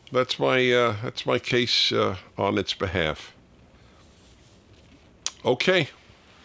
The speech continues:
time for your Q and A. No, your Q, my A.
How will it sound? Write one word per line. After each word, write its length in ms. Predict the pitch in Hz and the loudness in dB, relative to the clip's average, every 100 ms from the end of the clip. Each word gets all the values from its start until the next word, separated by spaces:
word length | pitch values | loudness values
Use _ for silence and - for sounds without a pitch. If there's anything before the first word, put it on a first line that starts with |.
| - - - | -20 -20 -8
time 300 | - 127 143 | 0 2 2
for 360 | 131 - 127 131 | 0 0 4 4
your 320 | 120 123 123 - | 4 2 0 -2
Q 760 | - - - 147 131 104 107 - | -8 -8 -4 0 2 2 0 -2
and 240 | - 104 - | -2 -2 -2
A. 140 | 104 - | -4 -2
No, 260 | 101 71 - - - | -4 -4 -8 -16 -4
your 240 | 110 143 | 0 0
Q, 360 | - 127 120 104 | 0 -2 0 2
my 260 | 101 98 | 0 2
A. 440 | 95 92 76 57 | 0 0 -2 -4